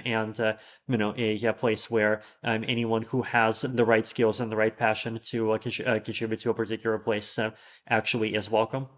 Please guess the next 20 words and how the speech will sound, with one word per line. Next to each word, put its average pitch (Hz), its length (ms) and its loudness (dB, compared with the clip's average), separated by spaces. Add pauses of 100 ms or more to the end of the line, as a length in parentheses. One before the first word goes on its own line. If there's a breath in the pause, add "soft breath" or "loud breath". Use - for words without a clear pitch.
(120)
I'm 135 100 4
sure 123 240 4
that 110 200 4
can 117 120 -2
be 110 100 -2
true, 107 480 2
you 120 80 -2
know, 104 160 2
across 110 360 2
genders, 139 520 2
uh, 113 120 4
that 107 200 2
can 113 100 -4
be 104 140 -4
true, 104 320 0
uh, 107 440 2
you 113 80 -4
know, 101 140 -2
across, 117 560 0
uh, 104 160 0